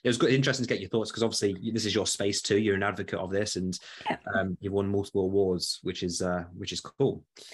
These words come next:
Speaker 2: There's
Speaker 1: Um,
Speaker 2: something really powerful, sorry, Alex, in a
Speaker 1: Yeah.
Speaker 2: company saying, "Actually,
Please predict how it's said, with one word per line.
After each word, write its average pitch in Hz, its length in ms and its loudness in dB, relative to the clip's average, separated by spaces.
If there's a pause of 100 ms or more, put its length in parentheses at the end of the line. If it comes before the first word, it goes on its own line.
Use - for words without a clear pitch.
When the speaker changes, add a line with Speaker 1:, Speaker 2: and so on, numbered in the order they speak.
(380)
Speaker 2:
There's 269 180 10
Speaker 1:
Um, 254 80 4
Speaker 2:
something 285 280 6
really 233 200 4
powerful, 214 340 2
sorry, 196 260 0
Alex, 185 300 0
in 220 140 6
a 214 40 10
Speaker 1:
Yeah. 214 60 2
Speaker 2:
company 208 400 2
saying, 190 360 2
"Actually, 208 580 0